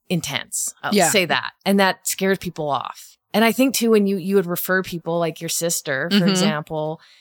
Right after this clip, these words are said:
Speaker 1: you were like, "No, no, no, it's not how it seems."
Speaker 2: Yeah. People would say, like, "Well, do they only work with athletes?" I'm like, "What? No." And my sister works with a completely different coach. Her goals are very different than mine.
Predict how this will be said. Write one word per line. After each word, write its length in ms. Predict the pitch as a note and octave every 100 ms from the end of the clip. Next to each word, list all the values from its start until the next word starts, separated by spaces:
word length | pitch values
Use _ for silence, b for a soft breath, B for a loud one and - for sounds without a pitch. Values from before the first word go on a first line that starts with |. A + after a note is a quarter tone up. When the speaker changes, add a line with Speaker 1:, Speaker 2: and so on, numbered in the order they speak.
| b
Speaker 1:
you 100 | F3+ F3+
were 80 |
like, 200 | F3+ F3
"No, 120 | F#3+ G3+
no, 100 | G3
no, 160 | F3
it's 160 | E3 -
not 320 | F#3 F3 D#3+ -
how 200 | - E3
it 80 | C#3
seems." 480 | - D3+ - - -
Speaker 2:
Yeah. 160 | A3 F#3
People 320 | B3 A#3+ A#3
would 160 | A3
say, 160 | G#3 G3+
like, 260 | F#3 E3 - B B B -
"Well, 100 | G#3+
do 120 | A3+
they 120 | C#4
only 260 | A3 G#3 A#3+
work 160 | A3+
with 140 | G#3 F#3+
athletes?" 460 | F3 G#3 C4+ C4+
I'm 120 | G3+ G3+
like, 160 | F#3+
"What? 120 | B3
No." 600 | G3+ G#3 D#4 B3+ E3 C#3 D3+ -
And 280 | - F3 C#3+ -
my 200 | A#2 F3+
sister 300 | F3+ G#3+ -
works 240 | F#3 E3+ E3+ E3 -
with 180 | F3
a 260 | D#3+ D3+ D3 -
completely 400 | F#3 A3+ A3 G3+
different 240 | G3+ F#3
coach. 460 | E3+ E3 E3 - -
Her 180 | - G3
goals 380 | G3 F3+ F3+ E3+
are 80 | E3
very 260 | F3+ F#3
different 260 | F#3 F3+ F3+
than 140 | E3+
mine. 460 | E3 D#3 D#3 D3+ D#3+